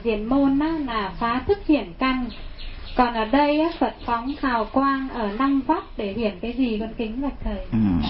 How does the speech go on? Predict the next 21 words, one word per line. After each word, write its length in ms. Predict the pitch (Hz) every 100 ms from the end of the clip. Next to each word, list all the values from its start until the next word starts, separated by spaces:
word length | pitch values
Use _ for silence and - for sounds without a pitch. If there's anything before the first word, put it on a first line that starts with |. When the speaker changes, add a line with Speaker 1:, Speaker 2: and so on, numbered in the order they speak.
| -
Speaker 2:
thầy 260 | - 104 98
cũng 280 | - 107 135
không 300 | - 131 110
biết 240 | 127 143 -
rõ, 440 | 110 - 120 170 185 - - - - - -
nhưng 200 | 127 131
mà 80 | 120 -
chỉ 140 | 101 85
biết 360 | 127 185 -
rằng 240 | 117 110 107 -
thì 160 | 104
là 260 | 101 101 101 - - - - -
cả 340 | 107 110 107 104
đỉnh 340 | 123 110 104
đầu 440 | 120 120 107 92 95
lại 260 | - - -
cả 480 | 98 104 95 95 - 57 64 - - -
năm, 540 | 110 123 139 135 131 120 - - - - - - - -
cả 320 | 104 98 95 - - - - -
tứ 200 | 143 170 175
chi 380 | - 147 135